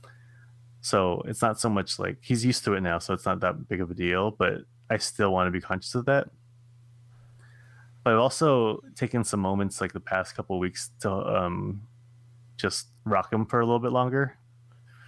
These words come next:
Um, even though I, I, I'm pretty sure I don't have to. I could have,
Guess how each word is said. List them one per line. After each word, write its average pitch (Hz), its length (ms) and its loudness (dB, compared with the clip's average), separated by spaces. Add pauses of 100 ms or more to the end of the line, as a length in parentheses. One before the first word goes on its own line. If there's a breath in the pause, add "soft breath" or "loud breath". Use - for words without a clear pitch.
(320 loud breath)
Um, 90 560 -2 (1900)
even 110 260 4
though 95 380 2
I, 98 160 -2 (800)
I, - 160 -2 (640)
I'm 117 120 0 (120)
pretty 104 280 0
sure 107 220 0
I 95 40 2
don't 95 180 -2
have 95 200 -2
to. 107 140 0
I 101 40 0
could 110 140 0
have, 95 160 -4